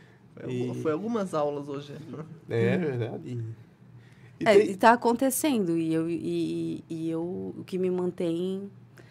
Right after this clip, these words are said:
Speaker 3: quente, o que me mantém ativa, né?
Speaker 2: Uhum.
Speaker 3: Porque eu tô vendo provas reais disso. E como eu falei antes de, de cristã, porque isso que eu falei é Novo Testamento,
Speaker 2: Uhum.
Speaker 3: né?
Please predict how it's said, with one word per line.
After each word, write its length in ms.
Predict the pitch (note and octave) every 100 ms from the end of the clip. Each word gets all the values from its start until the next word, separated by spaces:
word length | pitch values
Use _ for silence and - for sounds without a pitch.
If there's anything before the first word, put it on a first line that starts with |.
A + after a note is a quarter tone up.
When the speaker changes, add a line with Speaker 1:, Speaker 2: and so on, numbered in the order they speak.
| - - - - -
Speaker 3:
quente, 520 | G#3+ G3 F#3+ F#3 -
o 40 | D3+
que 140 | E3
me 100 | D#3+
mantém 420 | D#3 D#3+ D#3+ E3
ativa, 580 | E3 - - F3 D#3 D3+ - - - - - - - -
né? 240 | D3+ D3 D#3 -
Speaker 2:
Uhum. 120 | B2
Speaker 3:
Porque 640 | A#2+ A2+ C#3+ D#3+ D#3+ D#3 D3+
eu 180 | D#3+ D#3 - - -
tô 100 | D#3+
vendo 400 | D#3 D#3+ E3 E3
provas 720 | - F3 E3 E3 F3 E3+ -
reais 640 | F3 F3+ E3 D#3+ D3+ D3+ C#3
disso. 380 | C#3+ C#3+ - -
E 80 | E3
como 260 | - E3
eu 60 | F#3
falei 400 | F#3+ D#3+ D#3 D#3
antes 260 | D#3 E3 B2
de, 100 | C3 -
de 120 | D3+
cristã, 500 | D3+ D3 C#3+ E3+ F#3+
porque 420 | F#3+ C#3 D#3 C#3+ - - - -
isso 220 | D3+ -
que 80 | F3
eu 40 |
falei 300 | E3+ D#3 E3
é 60 | E3
Novo 260 | E3 D#3+
Testamento, 720 | E3 D#3+ - D3+ E3 E3 D3
Speaker 2:
Uhum. 60 | A#2+
Speaker 3:
né? 220 | C#3 E3